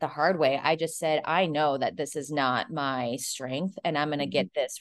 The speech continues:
Speaker 1: right out of the gate." So those would probably be, um,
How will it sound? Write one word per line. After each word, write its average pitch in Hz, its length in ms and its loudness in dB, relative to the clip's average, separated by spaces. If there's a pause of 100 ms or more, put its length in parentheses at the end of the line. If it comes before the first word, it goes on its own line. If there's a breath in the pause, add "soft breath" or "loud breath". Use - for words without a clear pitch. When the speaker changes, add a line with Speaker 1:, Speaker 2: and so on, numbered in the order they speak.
Speaker 1:
right 127 300 0
out 113 160 -8
of - 60 -8
the 101 60 -10
gate." - 380 -10 (500 soft breath)
So 208 200 4
those 208 240 10
would 202 140 -4
probably 175 320 4
be, 160 560 -2
um, 143 500 -4